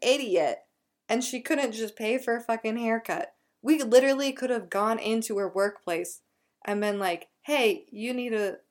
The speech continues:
you need to pay for this." Like, what? What? Bitch, we have your <laughs> name and your phone number, and we know where you work. You have literally served our hairstylist before.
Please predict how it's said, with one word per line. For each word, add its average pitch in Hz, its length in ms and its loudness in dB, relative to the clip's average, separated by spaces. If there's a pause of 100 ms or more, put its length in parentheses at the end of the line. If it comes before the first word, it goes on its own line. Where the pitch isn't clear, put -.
(140)
you 220 160 -4
need 226 140 -2
to 202 60 -2
pay 202 260 -2
for - 140 -8
this." - 440 -8 (960)
Like, 247 160 2
what? 220 680 6 (840)
What? 269 300 2 (200)
Bitch, 453 280 2
we 403 160 4
have 403 220 6
your 403 240 8
<laughs> - 0 -
name 403 320 4
and 330 180 0
your 370 160 2
phone 320 220 6
number, 277 240 4
and 254 240 0
we 269 140 -2
know 254 260 4
where 269 140 2
you 240 240 -6
work. 262 340 6 (220)
You 269 140 0
have 240 100 -2
literally 294 480 4
served 302 400 6
our 294 140 4
hairstylist 269 680 2
before. 208 460 -2